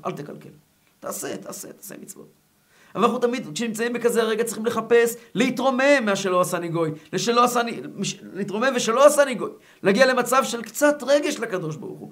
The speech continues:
שזו העבודה העיקרית, כמו שאמרנו מקודם, שהרבי אומר שבזה פותחת פרשת משפטים, דין עבד עברי.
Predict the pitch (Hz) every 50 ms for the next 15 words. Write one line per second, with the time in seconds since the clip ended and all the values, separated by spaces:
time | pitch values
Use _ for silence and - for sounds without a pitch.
0 | - _ - - 165 151 208 220 214 190 196 196 208 208 202 - - 190 202 269
1 | 285 277 - 165 156 147 156 175 185 185 180 185 - 220 233 240 202 - - -
2 | - - - 208 196 202 190 196 190 196 233 226 226 202 180 180 151 214 214 214
3 | 196 196 208 196 202 196 - - 196 196 196 202 196 202 208 208 208 214 - 196
4 | 202 269 262 202 - - - - 139 185 196 196 202 202 202 185 190 190 196 202
5 | 226 262 226 214